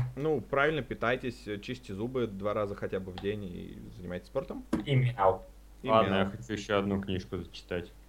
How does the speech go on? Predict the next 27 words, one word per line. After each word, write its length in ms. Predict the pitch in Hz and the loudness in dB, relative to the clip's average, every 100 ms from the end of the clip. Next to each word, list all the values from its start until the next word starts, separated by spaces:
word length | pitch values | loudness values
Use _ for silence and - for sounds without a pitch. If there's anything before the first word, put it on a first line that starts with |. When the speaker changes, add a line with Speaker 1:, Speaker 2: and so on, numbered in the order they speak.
| - - - - | -20 -20 -20 -20
Speaker 1:
Всю, 240 | - 98 92 - - | -10 -8 -8 -16 -12
целиком, 320 | 101 95 92 - | -10 -8 -10 -10
давай. 220 | 87 87 - - - - - - - - - - - 50 | -10 -10 -10 -16 -20 -20 -20 -20 -2 0 0 -4 -16 -8
Speaker 3:
Э, 160 | - - - - - | 2 6 6 2 6
«Здоровое 500 | 117 113 123 120 113 | 8 10 10 12 12
общество», 640 | 110 113 - - 85 90 | 12 8 2 -4 2 4
Эрих 260 | 98 92 98 | 4 2 -2
Фромм. 400 | - 98 95 85 - - - - - | 0 4 4 4 -2 -18 -20 -16 -4
Нет 360 | 107 151 170 | 4 4 4
более 360 | 123 123 123 107 | 4 6 8 8
расхожей 480 | 101 101 110 98 95 | 6 6 6 8 6
мысли, 480 | 101 120 107 92 | 8 6 8 6
чем 280 | 90 - 92 | 4 2 2
та, 280 | 92 110 110 | 6 8 8
что 200 | 113 101 | 6 2
мы, 220 | 98 143 | 6 8
обитатели 560 | 127 98 98 104 98 90 | 8 8 6 4 4 4
западного 460 | 95 95 95 92 | 4 4 4 4
мира 240 | 92 92 85 | 4 4 2
двадцатого 480 | 85 90 98 101 92 | 4 2 2 2 4
века, 320 | 90 85 92 | 4 2 0
совершенно 560 | - 92 92 127 120 104 | -2 0 4 8 10 10
нормальны. 720 | 101 95 95 95 90 80 76 - - - - - - - - - - - - - | 8 8 8 8 6 2 -4 -14 -20 -20 -20 -20 -20 -20 -20 -20 -18 -18 -18 -2
Таков 420 | - 98 117 127 127 | 4 6 8 8 10
и 60 | |
наш 260 | 110 98 98 | 10 8 8
выбор. 440 | 95 92 90 85 | 6 6 6 2